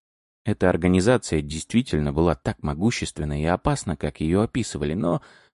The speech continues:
вряд ли она стала бы сотрудничать с обычным наместником города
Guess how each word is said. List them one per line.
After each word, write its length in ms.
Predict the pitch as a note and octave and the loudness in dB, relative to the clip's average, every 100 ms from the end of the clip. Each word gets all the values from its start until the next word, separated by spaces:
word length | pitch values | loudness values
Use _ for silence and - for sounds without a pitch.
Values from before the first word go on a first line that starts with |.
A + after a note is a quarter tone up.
| - | -8
вряд 440 | E2 F2 B2 - | -4 0 0 -4
ли 80 | D2 | -10
она 380 | A#1+ D2 F#2 G#2 _ _ - | -8 -2 -2 -2 _ _ -18
стала 380 | - E2 D#2 | -4 0 2
бы 100 | D2+ | 2
сотрудничать 800 | D#2 D#2 - E2 A2+ F2 - C2+ | 0 -2 0 0 2 0 -2 -6
с 100 | - | -6
обычным 640 | C2 D2+ G#2+ B2+ D#2+ D2 | -6 0 0 0 -4 -4
наместником 680 | D2 D#2+ A#2 - G2+ A2 G#2+ | -2 0 0 -2 -4 -4 0
города 400 | G#2+ D2 C2+ | 2 2 0